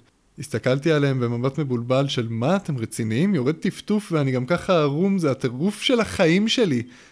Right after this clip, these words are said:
נראה לכם שאני רוצה להפסיק את זה בגלל קצת גשם?" הם התרגשו. לאנשים ירדו דמעות בעיניים. נוצר מצב שעמדנו אני, יוסף וראש השבט, מול כל אלפי האנשים. ויוסף בא אליי מאחור ולוחש לי באוזן,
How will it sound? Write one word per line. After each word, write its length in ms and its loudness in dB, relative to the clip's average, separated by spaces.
נראה 240 2
לכם 240 2
שאני 180 2
רוצה 240 2
להפסיק 420 0
את 60 0
זה 80 -2
בגלל 240 0
קצת 280 -4
גשם?" 480 2
הם 260 -4
התרגשו. 640 -2
לאנשים 520 0
ירדו 240 2
דמעות 460 0
בעיניים. 560 0
נוצר 320 -2
מצב 320 0
שעמדנו 540 0
אני, 160 0
יוסף 500 0
וראש 280 0
השבט, 560 0
מול 260 4
כל 240 4
אלפי 260 0
האנשים. 540 -2
ויוסף 540 0
בא 200 4
אליי 220 4
מאחור 560 2
ולוחש 380 0
לי 60 0
באוזן, 460 2